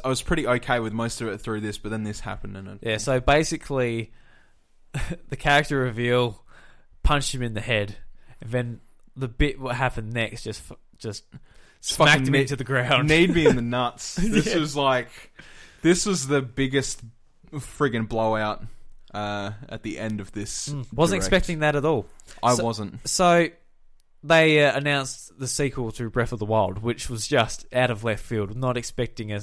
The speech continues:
Speaker 1: Yeah.
Speaker 2: wasn't expecting anything from Zelda, to be honest, let alone a sequel to, uh, Breath of the Wild. But
Speaker 1: Well, you know, we got Link's Awakening, but yes, yeah.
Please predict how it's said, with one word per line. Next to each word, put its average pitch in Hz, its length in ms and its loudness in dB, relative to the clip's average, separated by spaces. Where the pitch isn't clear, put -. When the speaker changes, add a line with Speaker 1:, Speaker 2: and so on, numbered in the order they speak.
Speaker 1:
Yeah. 120 240 -2
Speaker 2:
wasn't 226 200 4
expecting 127 400 -2
anything 117 320 0
from 110 220 -14
Zelda, 113 360 0
to - 80 -10
be 113 140 0
honest, 117 220 -2
let 147 100 2
alone 123 160 2
a 110 80 -4
sequel 117 400 -4
to, 110 340 -4
uh, 101 140 0
Breath 113 220 -2
of - 40 -12
the 107 60 -6
Wild. 104 420 0
But 98 160 -6
Speaker 1:
Well, 135 300 2
you 143 140 0
know, 117 120 0
we 120 120 -4
got 131 160 0
Link's 113 200 -6
Awakening, 104 420 -8
but 107 100 -8
yes, 98 400 -8
yeah. 104 240 -4